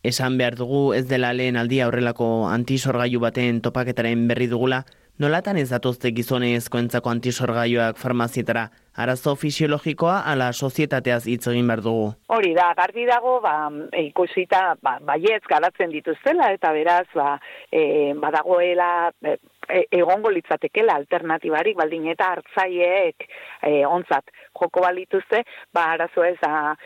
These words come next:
Speaker 2: eh, gizonezkoen fisiologia komplikatuagoa dela. Gainera, hor badago, mm, eh, nolabaiteko paradoxa, ze bestelako saio klinikoetan, emakumezkoak kentzen dira saio klinikoetatik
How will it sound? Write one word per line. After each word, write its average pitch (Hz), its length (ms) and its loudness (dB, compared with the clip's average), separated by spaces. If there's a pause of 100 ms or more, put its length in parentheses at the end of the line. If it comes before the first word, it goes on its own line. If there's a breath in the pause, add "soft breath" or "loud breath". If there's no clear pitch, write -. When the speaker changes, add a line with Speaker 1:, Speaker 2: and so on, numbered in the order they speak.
(180 loud breath)
Speaker 2:
eh, 156 300 4
gizonezkoen 165 640 -2
fisiologia 165 680 0
komplikatuagoa 151 1000 -2
dela. 170 200 2 (340 loud breath)
Gainera, 190 460 0 (120)
hor 196 300 0
badago, 196 440 2 (220)
mm, 175 200 -10 (140)
eh, 180 440 2
nolabaiteko 185 800 2
paradoxa, 202 640 0 (420 loud breath)
ze 170 440 4 (120)
bestelako 226 580 0
saio 233 280 -2
klinikoetan, 233 640 0
emakumezkoak 226 720 -2
kentzen 254 380 -2
dira 233 260 4
saio 233 220 4
klinikoetatik 247 680 -2